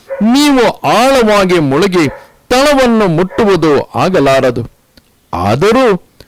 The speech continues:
ಅದರ ದಡದಲ್ಲಿಯೇ ಆ ಸಮುದ್ರದ ಸ್ನಾನವನ್ನು ಮಾಡಬಹುದು. ಸಾಗರದಲ್ಲಿ ಎಲ್ಲ ತೀರ್ಥಗಳು ಇರುವವೆಂದು ಸ್ಮೃತಿಗಳು ಹೇಳುತ್ತವೆ.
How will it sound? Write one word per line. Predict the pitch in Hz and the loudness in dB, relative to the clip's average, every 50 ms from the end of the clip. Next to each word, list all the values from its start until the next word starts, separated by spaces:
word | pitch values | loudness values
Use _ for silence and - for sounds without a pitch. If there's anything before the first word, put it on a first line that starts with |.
| _ _ _ _ - | _ _ _ _ -2
ಅದರ | 240 277 233 262 240 214 202 175 | 0 0 2 2 2 2 2 0
ದಡದಲ್ಲಿಯೇ | 143 117 - 113 127 202 220 208 196 180 170 170 165 160 160 156 135 127 - _ _ _ - - _ _ - | 0 -2 -2 -2 0 0 0 0 0 0 2 2 2 2 2 2 0 -2 -4 _ _ _ -20 -20 _ _ -2
ಆ | 214 233 226 202 | 0 0 2 0
ಸಮುದ್ರದ | 185 - - - - 180 - 220 196 214 220 220 190 190 | 0 -2 -2 0 0 0 0 -2 -2 -2 0 0 2 0
ಸ್ನಾನವನ್ನು | 180 160 - - 139 127 147 196 214 185 165 165 156 156 147 143 135 127 | 0 -2 -4 -4 -2 -2 0 0 0 0 0 0 0 0 0 0 0 0
ಮಾಡಬಹುದು. | 123 117 110 123 147 160 131 127 117 139 117 123 117 - - _ _ _ _ _ _ - - - - - - | 0 0 0 0 0 0 0 0 -2 -2 -2 -4 -6 -8 -10 _ _ _ _ _ _ -14 -14 -14 -14 -14 -8
ಸಾಗರದಲ್ಲಿ | - - 254 254 247 240 220 226 226 220 208 190 208 202 202 196 190 185 185 180 170 165 | -4 -2 0 2 2 2 2 2 2 2 2 2 2 2 2 2 2 2 2 2 2 0
ಎಲ್ಲ | 151 160 175 214 240 247 233 214 202 190 180 | 0 0 0 0 2 2 2 2 2 0 0
ತೀರ್ಥಗಳು | 160 - - 170 180 208 220 - - - 226 202 196 185 175 170 160 151 143 135 | -2 -2 -2 0 0 0 -2 -2 -2 -2 0 0 2 2 2 2 2 2 2 0
ಇರುವವೆಂದು | 139 175 202 202 185 160 165 165 156 160 151 156 147 139 135 | 0 2 2 2 2 0 0 0 0 0 0 0 0 0 0
ಸ್ಮೃತಿಗಳು | - - 139 139 185 190 - 226 190 180 165 151 143 135 131 | -2 -4 -4 -4 -4 -2 -2 -2 0 0 2 2 2 2 0
ಹೇಳುತ್ತವೆ. | 123 - 120 113 135 160 156 - 156 147 135 131 117 113 | 0 0 0 0 0 -2 -2 -2 -2 -2 0 -2 -2 -4